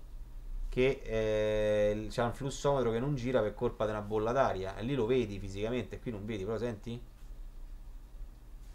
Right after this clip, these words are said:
No, non è rotto. Niente, no, stavo dicendo, quando le bolle d'aria si rimangono incastrate vicino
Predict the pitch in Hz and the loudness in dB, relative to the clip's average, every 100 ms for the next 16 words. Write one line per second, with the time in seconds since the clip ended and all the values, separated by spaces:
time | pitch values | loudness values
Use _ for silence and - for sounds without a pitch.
0 | - - - - - - - - - - | -14 -14 -14 -14 -14 -12 -10 -8 -6 -4
1 | - - - - - - - - 107 98 | -4 -4 -8 -12 -14 -12 -10 -6 -4 -2
2 | 104 98 87 82 - - - - - - | -2 -2 -4 -8 -12 -14 -14 -12 -4 0
3 | - - - - - - - - - - | 0 0 -2 -8 -10 -12 -12 -12 -12 -12
4 | - - - - - - - 202 - 160 | -14 -16 -16 -16 -16 -6 2 4 6 6
5 | 127 131 131 147 143 151 113 104 104 107 | 6 8 8 8 4 4 4 2 2 2
6 | - - - 147 143 143 156 165 156 160 | -4 -6 0 4 4 4 6 6 8 8
7 | 147 123 120 113 143 143 135 123 131 156 | 8 8 6 4 2 0 2 2 4 4
8 | 147 127 123 117 127 - - 156 131 104 | 6 4 4 2 2 2 6 8 8 6
9 | 107 104 101 113 - 151 147 131 120 120 | 2 2 0 -4 0 2 4 6 4 4
10 | - | -4